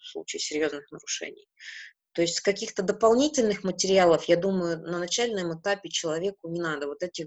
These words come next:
вот, в принципе, основных законов будет достаточно для того, чтобы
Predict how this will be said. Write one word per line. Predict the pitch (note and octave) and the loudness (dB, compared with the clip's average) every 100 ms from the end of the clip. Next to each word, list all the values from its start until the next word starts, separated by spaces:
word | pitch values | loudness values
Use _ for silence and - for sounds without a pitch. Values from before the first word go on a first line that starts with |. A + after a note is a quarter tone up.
| - | -12
вот, | - - B2+ | -18 -12 -10
в | - _ | -12 _
принципе, | D#3+ E3 - | -12 -10 -8
основных | D#3+ - E3+ E3 | -8 -6 -8 -8
законов | E3 E3+ B3 G#3+ - - | -10 -6 -6 -6 -10 -8
будет | F3 D#3+ | -8 -6
достаточно | D#3+ F#3 F#3 - D#3+ | -8 -6 -4 -4 -6
для | D3+ | -10
того, | - E3+ | -8 -8
чтобы | - D3+ D3+ | -8 -12 -12